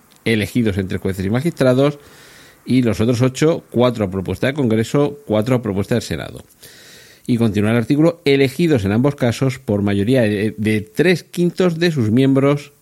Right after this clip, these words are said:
entre abogados y otros juristas, todos ellos de reconocida competencia y con más de quince años de ejercicio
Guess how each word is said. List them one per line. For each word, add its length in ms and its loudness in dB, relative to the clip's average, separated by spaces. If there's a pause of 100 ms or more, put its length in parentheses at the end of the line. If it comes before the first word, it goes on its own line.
entre 340 -2
abogados 460 0
y 60 -8
otros 180 -4
juristas, 520 -2
todos 280 -6
ellos 340 -2
de 100 -8
reconocida 460 -6
competencia 680 -4 (420)
y 80 -4
con 140 0
más 140 2
de 100 2
quince 220 0
años 220 2
de 60 0
ejercicio 500 -2